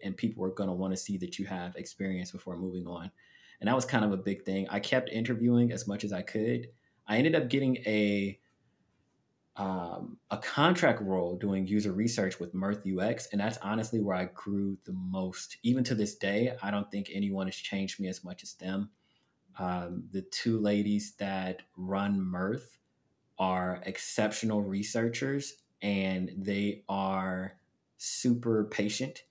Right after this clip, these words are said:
and they also think about things like diversity and inclusion. So they weren't a diverse group, but the, their first hire, right? Their first hire was someone of a completely <laughs> different background than them.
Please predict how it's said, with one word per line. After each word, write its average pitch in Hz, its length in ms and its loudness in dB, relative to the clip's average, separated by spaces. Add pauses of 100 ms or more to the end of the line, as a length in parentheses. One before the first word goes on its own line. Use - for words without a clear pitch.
(640)
and 95 460 0 (340)
they 101 160 4
also 107 320 2
think 117 180 2
about 101 280 -2
things 92 340 -6
like 87 240 -6
diversity 92 500 -4
and 92 100 -2
inclusion. 107 480 -4 (180)
So 98 580 0 (2000)
they 101 340 6
weren't 123 720 2 (140)
a 110 80 0
diverse 98 580 -2 (240)
group, 117 380 0
but - 160 -4
the, - 120 -2 (360)
their 107 120 8
first 104 280 0
hire, 120 500 2 (100)
right? 87 300 -6 (100)
Their 101 100 -4
first 104 200 0
hire 107 320 2
was 92 280 -2 (100)
someone 95 600 -2
of 92 120 -4
a 98 40 -4
completely 120 600 4
<laughs> 101 80 4
different 104 260 4
background 101 580 -2
than 98 160 -2
them. 98 240 -4